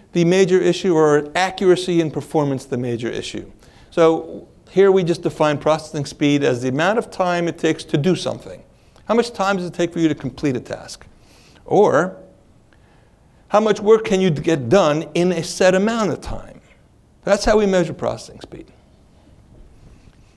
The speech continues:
Working memory, uh, is the temporary storage and active maintenance and manipulation of your thinking. That is, keeping something in your mind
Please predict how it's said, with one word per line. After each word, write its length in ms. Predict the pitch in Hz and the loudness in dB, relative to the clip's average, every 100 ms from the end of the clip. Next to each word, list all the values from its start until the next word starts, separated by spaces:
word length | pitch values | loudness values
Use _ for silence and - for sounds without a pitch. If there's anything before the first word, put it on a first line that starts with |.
| _ _ _ _ - _ | _ _ _ _ -20 _
Working 420 | 175 233 247 226 202 | 2 4 4 4 4
memory, 640 | 247 190 127 143 208 208 - - - | 4 4 2 2 2 -2 -10 -20 -6
uh, 220 | 160 151 156 | 2 4 2
is 200 | 147 156 | -2 -4
the 80 | 151 | -8
temporary 800 | - 233 302 311 233 214 196 185 | -4 -2 -2 0 2 2 2 0
storage 840 | - - 165 117 117 123 127 - - | -4 2 2 2 -2 -6 -12 -16 -6
and 260 | 147 147 - - 156 | -4 -4 -8 -8 -6
active 540 | 175 - 190 160 170 | -4 2 2 2 -4
maintenance 480 | 143 185 202 190 - | -2 -2 -2 -4 -4
and 100 | 160 | -4
manipulation 800 | 156 160 160 131 131 127 127 131 | -2 -2 -2 0 0 -2 -8 -6
of 160 | 127 | -4
your 100 | 123 | -4
thinking. 580 | 123 - 135 123 - - _ _ _ | -4 -4 -6 -8 -18 -20 _ _ _
That 180 | - 190 | 0 4
is, 120 | 190 | 4
keeping 440 | 185 - 233 247 233 | 2 -4 -4 -2 -4
something 400 | 202 190 180 160 | -4 -4 -4 -2
in 100 | 156 | -2
your 160 | 147 | -2
mind 600 | 139 123 104 104 107 127 | -2 -2 -4 -6 -10 -10